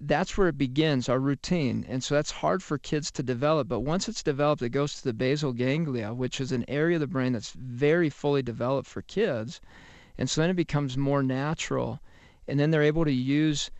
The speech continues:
that small amount that's still growing for the other areas, uh, that they need to, that, that, that they need to learn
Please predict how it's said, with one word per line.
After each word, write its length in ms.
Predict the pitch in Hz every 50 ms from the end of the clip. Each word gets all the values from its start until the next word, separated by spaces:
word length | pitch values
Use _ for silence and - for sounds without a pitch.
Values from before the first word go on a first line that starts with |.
| - - - -
that 160 | 123 127 -
small 420 | - - - 151 147 147 160 175
amount 340 | 175 160 151 143 143 147 127
that's 160 | - - -
still 260 | - - - 143 131 123
growing 460 | 123 131 139 151 165 160 135 123 123
for 280 | - - - 135 131
the 180 | 123 131 123 - -
other 320 | - 147 151 156 156 139 -
areas, 720 | 131 135 135 135 135 135 131 131 127 - - - - - - - - - - - _ -
uh, 180 | 135 131 123 120
that 180 | 120 123 139 -
they 140 | 143 135 135
need 200 | 135 131 127 -
to, 440 | - - - 135 131 127 127 123 -
that, 260 | 135 147 107 - 147
that, 200 | 139 127 120 - - 123 127 120 -
that 320 | 101 - 135 147 135 -
they 120 | 147 143
need 220 | 139 139 135 131 123
to 80 | 120
learn 440 | 113 120 123 135 135 135 131 127 120